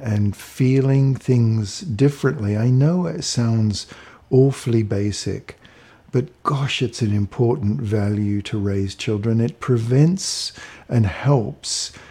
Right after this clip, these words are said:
so much sibling, uh, sibling, uh, tensions and arguments.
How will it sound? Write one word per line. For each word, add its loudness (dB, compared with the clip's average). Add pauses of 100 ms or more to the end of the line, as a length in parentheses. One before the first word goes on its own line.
(160)
so 2
much 0
sibling, 0
uh, -4
sibling, -2 (320)
uh, -4
tensions -2 (320)
and 2
arguments. -2